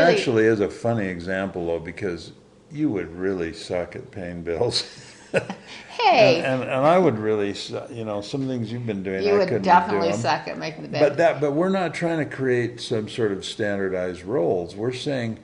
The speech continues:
Speaker 2: whatever your situation is, the key is figuring out what you each do well, and it's not gonna be some pattern of males always do this and females always do this, but find out what your real strengths are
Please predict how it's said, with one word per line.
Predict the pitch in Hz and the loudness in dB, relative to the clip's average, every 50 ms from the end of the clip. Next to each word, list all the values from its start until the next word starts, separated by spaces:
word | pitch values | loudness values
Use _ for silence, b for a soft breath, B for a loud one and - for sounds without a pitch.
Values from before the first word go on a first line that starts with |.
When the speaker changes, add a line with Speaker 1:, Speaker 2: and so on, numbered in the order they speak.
| B B B B B B B _ | B B B B B B B _
Speaker 2:
whatever | - 123 123 135 151 165 160 147 | 0 2 6 6 6 4 4 2
your | 123 113 110 104 | 2 2 0 -2
situation | - - 139 127 - - 113 101 107 135 170 185 160 - 139 104 92 | -2 -4 -4 -4 -4 -4 -4 -2 0 0 0 -2 -2 -4 -6 -6 -6
is, | 92 90 90 85 - | -6 -8 -10 -10 -10
the | - 95 | -12 -12
key | - - - 170 175 | -12 -10 -8 -4 -2
is | 156 120 92 | -2 -2 -4
figuring | - - - - 135 131 135 135 117 110 113 117 | -6 -10 -8 -6 -4 -2 -2 0 0 0 -2 -2
out | 135 165 190 202 208 180 143 123 | -2 -2 0 0 -2 -2 -2 0
what | 117 107 92 90 - | 0 0 0 -2 -4
you | 95 90 87 | -6 -6 -6
each | 90 87 82 78 - - | -6 -8 -10 -12 -14 -10
do | - 92 90 | -8 -8 -8
well, | 85 82 85 82 80 82 87 120 143 | -6 -4 -4 -4 -4 -4 -4 -4 -4
and | 151 151 | -4 -6
it's | 143 - - | -8 -8 -8
not | 156 165 185 185 | -6 -6 -6 -4
gonna | 165 147 117 104 | -4 -4 -4 -4
be | 92 90 98 98 95 | -4 -4 -4 -4 -4
some | - - - 104 92 90 87 85 82 B B B B B B B B B - | -6 -6 -8 -6 -6 -6 -8 -10 -14 B B B B B B B B B -20
pattern | - - - 107 104 95 95 90 92 95 101 | -14 -8 -4 -2 -2 -2 -2 -2 -4 -4 -4
of | 95 85 78 | -6 -6 -8
males | 85 87 90 92 92 92 95 95 92 92 92 90 | -8 -6 -6 -4 -2 -2 0 0 0 -2 -2 -4
always | 98 90 90 92 92 90 85 87 | -4 -2 -2 -2 -4 -6 -8 -8
do | 90 92 | -8 -8
this | 87 87 87 92 92 - | -6 -4 -4 -6 -6 -6
and | - 87 85 85 | -8 -10 -12 -12
females | - - 98 95 92 92 92 87 87 87 85 87 | -10 -8 -8 -6 -6 -6 -6 -6 -8 -8 -8 -8
always | 90 87 87 87 85 | -8 -8 -8 -8 -10
do | 90 95 101 | -10 -8 -6
this, | 123 127 | -6 -6
but | 127 - - 110 | -8 -12 -16 -16
find | - - - 170 190 202 190 | -12 -8 -6 -4 -4 -2 -2
out | 165 123 113 113 110 | -2 -2 -2 -4 -4
what | 117 127 - - | -4 -4 -4 -4
your | 123 120 117 113 | -4 -4 -2 -2
real | 104 98 90 90 92 92 90 90 92 107 113 | -2 -4 -6 -4 -4 -2 -2 0 -2 -2 -4
strengths | 113 - - - 143 147 175 190 190 - - - - | -6 -10 -10 -8 -6 -4 -4 -4 -6 -8 -10 -8 -8
are | 85 80 82 87 117 123 | -8 -6 -6 -8 -8 -10